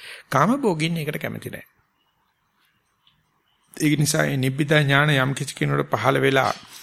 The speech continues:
මේ එන ඥානය රැක ගන්න පුළුවන්. ඒකට කියන අනුග්‍රහ කරන්න පුළුවන් නම් ඒ කෙනාට තේරෙයි අපි මෙතෙක් කල් මේ පිරිත් නූල් කිය කියා, අද බැඳ බැඳ,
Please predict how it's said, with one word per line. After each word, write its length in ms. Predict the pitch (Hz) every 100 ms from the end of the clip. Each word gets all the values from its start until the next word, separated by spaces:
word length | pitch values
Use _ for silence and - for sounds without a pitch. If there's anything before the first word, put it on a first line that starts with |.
| - -
මේ 300 | 131 127 131 -
එන 180 | 117 143
ඥානය 540 | 127 110 123 151 156 117
රැක 260 | 113 123
ගන්න 340 | 190 156 123 107
පුළුවන්. 240 | 104 98
ඒකට 180 | 113 113
කියන 180 | 131 107
අනුග්‍රහ 440 | 117 151 160 143
කරන්න 320 | 139 131 117 110
පුළුවන් 400 | 120 143 190 170
නම් 200 | 95 - - _ - _ _ _ -
ඒ 140 | - 139
කෙනාට 360 | 143 143 131
තේරෙයි 340 | - 127 127 135
අපි 160 | 135
මෙතෙක් 340 | 120 113 127 -
කල් 200 | 92 107 143 - _ -
මේ 220 | 143 127
පිරිත් 320 | 123 131 127
නූල් 200 | 131 127
කිය 280 | 120 127 117
කියා, 260 | 117 113 -
අද 140 | 117
බැඳ 300 | 110 110 123
බැඳ, 300 | 123 107 98